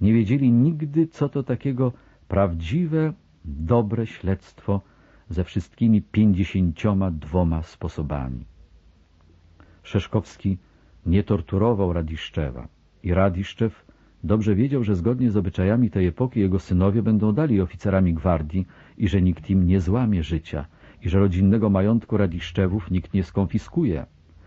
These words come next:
I mimo to po krótkim dwutygodniowym śledztwie ten wybitny człowiek wyparł się swoich przekonań, swojej własnej książki i poprosił o zmiłowanie. Mikołaj Pierwszy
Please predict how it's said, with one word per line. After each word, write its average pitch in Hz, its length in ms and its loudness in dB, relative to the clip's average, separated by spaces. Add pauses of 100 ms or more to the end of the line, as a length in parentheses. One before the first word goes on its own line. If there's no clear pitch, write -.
(280)
I 92 120 0
mimo 120 320 4
to 78 220 -4
po - 180 -10
krótkim 98 540 -2
dwutygodniowym 104 720 0
śledztwie 120 560 -2 (460)
ten 101 160 2
wybitny 104 400 0
człowiek 110 360 0 (400)
wyparł 90 520 -2
się 98 140 -8
swoich 85 360 -6
przekonań, 90 580 -2
swojej 82 300 -4
własnej 82 360 -4
książki 76 560 -8 (380)
i 170 100 -4
poprosił 98 680 -4
o 92 80 -4
zmiłowanie. 73 760 -6 (1080)
Mikołaj 98 380 2
Pierwszy 110 540 -2